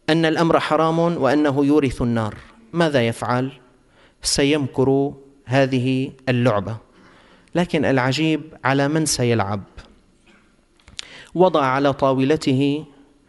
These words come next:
علبة أقلام زرقاء، ثمن القلم لا يتجاوز الخمس ليرات سورية.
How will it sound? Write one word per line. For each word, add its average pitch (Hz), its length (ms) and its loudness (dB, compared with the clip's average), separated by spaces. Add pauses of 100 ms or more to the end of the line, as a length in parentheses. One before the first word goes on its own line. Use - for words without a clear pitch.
(260)
علبة 135 720 2 (600)
أقلام 151 580 0
زرقاء، 120 600 -2 (1300)
ثمن 170 440 0
القلم 151 480 0
لا 143 140 2
يتجاوز 139 640 0
الخمس 135 500 -4
ليرات 117 300 0
سورية. 101 460 -6